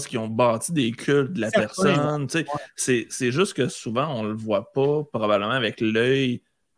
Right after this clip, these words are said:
Speaker 1: de notre invité. Fait que c'est pour ça que ça va être intéressant. Ce sera pas nécessairement un angle historique, mais un angle probablement plus,
Speaker 2: Mais
Speaker 1: je vais
Speaker 2: sous l'angle
Speaker 1: dire, euh,
Speaker 2: ouais, mais sous l'angle
Speaker 1: ethno-,
Speaker 2: contemporain.
Speaker 1: ethnographique.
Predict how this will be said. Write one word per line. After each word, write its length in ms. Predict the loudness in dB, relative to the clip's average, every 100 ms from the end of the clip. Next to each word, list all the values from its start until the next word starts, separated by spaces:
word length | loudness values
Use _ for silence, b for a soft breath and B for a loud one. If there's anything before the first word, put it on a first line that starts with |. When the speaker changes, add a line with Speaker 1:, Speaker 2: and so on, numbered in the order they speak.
| -16
Speaker 1:
de 260 | -6 -2 0
notre 280 | -2 -2 -6
invité. 320 | -6 -6 -4
Fait 140 | -4
que 40 | -4
c'est 120 | -10
pour 120 | -6
ça 80 | -4
que 60 |
ça 80 | 0
va 80 | 0
être 100 | 0
intéressant. 440 | -4 -4 -4 -4
Ce 80 | -4
sera 160 | -6 -6
pas 120 | -4
nécessairement 360 | -4 -4 -2 -2
un 120 | 0
angle 280 | -2 -2 -4
historique, 480 | -8 -2 0 0 -4 b b b b
mais 140 | -4 -2
un 80 | -2
angle 180 | -4
probablement 560 | -4 -2 0 0 -2 -4
plus, 160 | -4 -4
Speaker 2:
Mais 60 |
Speaker 1:
je 100 | -4
vais 60 | 2
Speaker 2:
sous 60 | 4
l'angle 260 | 4 2
Speaker 1:
dire, 100 | -2 -8 -12 _ _ _ -8
euh, 40 |
Speaker 2:
ouais, 60 | -2
mais 80 | 0
sous 160 | 4 6
l'angle 220 | 6 6 6
Speaker 1:
ethno-, 200 | 6 8
Speaker 2:
contemporain. 440 | 6 6 6 6
Speaker 1:
ethnographique. 840 | 4 2 2 0 -4 -8 -8 -8